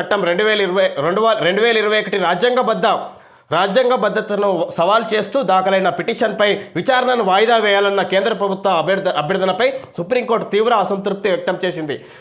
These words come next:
ఇది అసంబ-, అసంజసమన్న, ఇది అసంబ-, అసమంజసమని, ఆమోదయోగ్యం కాదని పేర్కొంది. ఒకవేళ ఈ నెల ఇరవై నాలుగు తర్వాత కేసు విచారణ కోరుకుంటున్నారా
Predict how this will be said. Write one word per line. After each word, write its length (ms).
ఇది 360
అసంబ-, 340
అసంజసమన్న, 840
ఇది 220
అసంబ-, 500
అసమంజసమని, 920
ఆమోదయోగ్యం 760
కాదని 500
పేర్కొంది. 400
ఒకవేళ 400
ఈ 160
నెల 160
ఇరవై 240
నాలుగు 200
తర్వాత 340
కేసు 340
విచారణ 360
కోరుకుంటున్నారా 1000